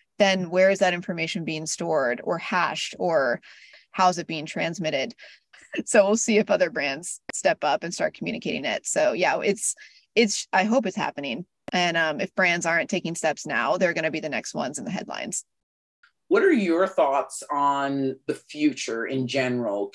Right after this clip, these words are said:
Speaker 2: Communication, how consumers are gonna be, knowing, you know, the way Gen Z is in terms of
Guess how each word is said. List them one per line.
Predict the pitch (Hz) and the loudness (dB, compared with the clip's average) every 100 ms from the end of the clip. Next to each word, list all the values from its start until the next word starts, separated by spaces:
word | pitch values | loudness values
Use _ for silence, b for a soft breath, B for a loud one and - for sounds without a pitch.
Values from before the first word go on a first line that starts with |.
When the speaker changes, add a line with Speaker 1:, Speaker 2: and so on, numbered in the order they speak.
| - | -4
Speaker 2:
Communication, | 156 165 165 - 143 135 - 143 135 135 135 | 0 0 -2 -2 -2 -2 -2 -2 0 0 -2
how | 135 135 | -2 -4
consumers | 143 131 - 147 143 135 | -4 -6 -4 -2 -2 -4
are | 127 | -4
gonna | 139 139 | -2 -2
be, | 123 131 135 131 131 | -2 0 2 2 0
knowing, | 131 135 135 135 135 | 0 0 0 0 -2
you | 139 | -2
know, | 139 131 | -2 0
the | 131 | 2
way | 135 131 | 2 0
Gen | - 147 143 147 | -4 -2 0 -2
Z | 131 139 139 139 | -4 -2 0 6
is | 135 135 127 | 6 6 0
in | 127 120 | -10 -8
terms | 143 131 120 | -4 -4 -2
of | 131 | -4